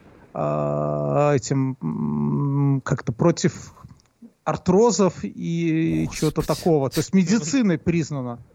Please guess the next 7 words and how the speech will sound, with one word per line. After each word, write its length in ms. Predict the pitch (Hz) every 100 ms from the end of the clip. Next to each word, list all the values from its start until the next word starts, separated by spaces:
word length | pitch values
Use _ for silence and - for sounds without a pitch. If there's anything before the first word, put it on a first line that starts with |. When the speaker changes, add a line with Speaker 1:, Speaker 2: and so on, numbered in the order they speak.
| _ _
Speaker 2:
Артроз. 460 | - 135 - 131 143
Speaker 1:
официально. 420 | 151 - 131 110 117 - 233
Speaker 2:
<laughs> 240 | - -
Ты 80 | 170
дожил, 420 | 147 208 180 131
Speaker 1:
Артроз. 140 | 143 -
Speaker 2:
Семен. 460 | 131 131 147 147